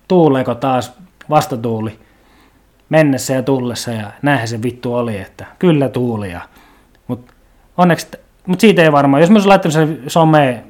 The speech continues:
tämmöisenä vakavasti otettavan podcast-hostajana ja podcastina, niin jo-, jos olisin laittanut sen jokin mihinkään someen, niin olisiko siitä tullut uutinen? No ei olisi tullut. Mutta joo, siinä nyt oli tämän päivän jaksoaihe, tämmönen vähän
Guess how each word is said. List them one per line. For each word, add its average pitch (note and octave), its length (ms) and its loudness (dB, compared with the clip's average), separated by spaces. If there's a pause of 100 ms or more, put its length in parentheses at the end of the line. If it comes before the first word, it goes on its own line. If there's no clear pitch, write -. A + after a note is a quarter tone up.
tämmöisenä C3 380 0
vakavasti C3+ 500 0
otettavan A#2+ 340 -8
podcast-hostajana C#3 1800 -2
ja A#2+ 120 -6
podcastina, C3 600 -4 (120)
niin A#2+ 140 -8
jo-, A2+ 180 -12
jos - 80 -16
olisin A2+ 220 -8
laittanut A#2 280 -10
sen G2+ 160 -12
jokin F#2+ 340 -14 (480)
mihinkään G#2 420 -8 (340)
someen, F3 400 4 (340)
niin C3+ 100 0
olisiko C#3+ 200 2
siitä C#3 140 0
tullut B2+ 180 -2
uutinen? D3+ 460 2
No E3 140 2
ei D#3 140 6
olisi D3 160 0
tullut. C3 440 0 (1500)
Mutta D#3+ 380 4 (220)
joo, D#3 360 6 (560)
siinä D3 340 2
nyt C#3 220 0
oli C#3 140 0
tämän C3 380 0
päivän A2 280 -8
jaksoaihe, C3+ 720 0
tämmönen B2 260 -4
vähän A2 300 -10